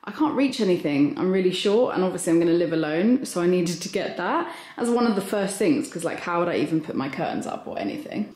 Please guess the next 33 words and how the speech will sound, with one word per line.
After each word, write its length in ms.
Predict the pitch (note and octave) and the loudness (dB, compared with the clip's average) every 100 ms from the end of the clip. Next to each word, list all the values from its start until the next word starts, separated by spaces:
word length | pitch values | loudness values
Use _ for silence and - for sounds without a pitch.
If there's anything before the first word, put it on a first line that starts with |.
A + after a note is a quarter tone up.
| - | -4
And 100 | G3+ | 0
also 300 | C#4 C#4 D#4 | 4 4 4
there's 160 | D4 B3+ | 4 4
black 320 | - A3+ A3 | 0 -2 0
on 120 | G3 | 2
that 240 | F3+ - F3 | 2 0 0
handle 320 | E3+ D3+ C#3 | 2 2 0
over 160 | C3+ | -2
there. 320 | C3 - - - - | -4 -4 -6 -8 -16
So 480 | - B3 A#3+ A#3 G#3+ - - _ _ _ _ _ - | -6 0 2 2 2 -6 -18 _ _ _ _ _ -4
we're 80 | C#4+ | 2
not 180 | D4+ C4+ | 2 2
doing 220 | B3 G3 | 2 2
too 200 | - F3+ | 2 0
well 200 | E3 A#2 | 2 0
with 140 | A#2+ | -2
keeping 260 | - D#3+ D3+ | -2 0 2
black 240 | D3 - | 2 0
out 140 | - - | -6 -8
of 80 | - | -8
this 240 | - - | -10 -8
room, 240 | D2+ G#2 | -4 -4
but 140 | - - | -6 -6
how 280 | A3 A#3 A#3 | -4 -2 -2
cute. 480 | - A3+ F#3+ C#3 - | -4 2 2 2 2
I'll 140 | G3+ | 4
leave 200 | A3 A#3 | 4 2
everything 1000 | G3+ A3+ C4 A#3+ - E3 D3+ F3+ G#3+ G#3+ - - - - | 0 0 2 0 0 -2 0 2 0 -2 -16 -20 -16 -4
linked 420 | G3 G#3 - - | 0 2 0 0
down 260 | G3+ G3 F#3 | 0 2 4
below 520 | F3+ F3 F#3 A#3+ - | 2 2 2 2 2
as 220 | G3 G3 | -2 -2
well, 480 | F#3 E3+ G3+ C#4 | -2 0 4 2